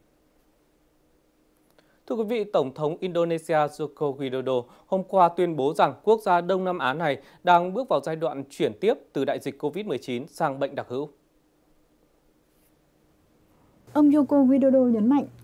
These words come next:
Speaker 2: hiện là giai đoạn chuyển tiếp và vẫn phải tỉnh táo, cẩn trọng trong việc hoạch định chính sách, đồng thời kêu gọi các quan chức nhà nước đặc biệt lưu ý đến việc ban hành các chính sách liên quan đến kinh tế và thông báo rằng tăng trưởng kinh tế của Indonesia đã đạt năm phẩy bảy mươi hai phần trăm trong quý bốn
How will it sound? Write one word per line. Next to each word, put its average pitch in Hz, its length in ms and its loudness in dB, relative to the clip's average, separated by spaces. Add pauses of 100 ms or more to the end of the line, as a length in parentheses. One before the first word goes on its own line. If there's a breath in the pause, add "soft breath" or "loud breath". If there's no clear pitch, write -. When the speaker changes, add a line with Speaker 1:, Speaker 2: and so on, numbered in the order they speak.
(240 soft breath)
Speaker 2:
hiện 247 300 6
là 247 140 2
giai 262 140 0
đoạn 233 160 0
chuyển 202 240 0
tiếp 294 240 0
và 220 140 0
vẫn 208 220 0
phải 262 160 0
tỉnh 202 200 0
táo, 190 260 -2
cẩn 233 180 0
trọng 220 220 -2
trong 247 120 2
việc 202 140 0
hoạch 190 180 -4
định 190 180 -2
chính 220 180 -2
sách, 311 220 -4 (280 loud breath)
đồng 254 160 4
thời 247 140 4
kêu 277 200 2
gọi 254 180 0
các 311 100 0
quan 277 140 2
chức 320 160 -4
nhà 247 140 2
nước 233 300 0
đặc 208 160 -2
biệt 208 280 0
lưu 240 180 2
ý 202 240 2
đến 196 140 2
việc 240 200 0
ban 262 180 2
hành 233 200 0
các 262 100 -2
chính 202 160 0
sách 311 160 -4
liên 254 180 2
quan 226 260 -2 (220 loud breath)
đến 208 180 0
kinh 254 200 2
tế 214 280 2 (400 loud breath)
và 247 80 0
thông 285 140 4
báo 214 160 2
rằng 240 240 2
tăng 247 140 2
trưởng 240 140 2
kinh 226 160 0
tế 190 160 -2
của 233 100 0
Indonesia 226 680 2 (280 loud breath)
đã 262 100 -2
đạt 254 240 0
năm 269 140 4
phẩy 233 160 -2
bảy 180 180 0
mươi 214 100 2
hai 240 100 2
phần 196 180 -2
trăm 233 220 0
trong 233 180 0
quý 196 140 -2
bốn 196 260 2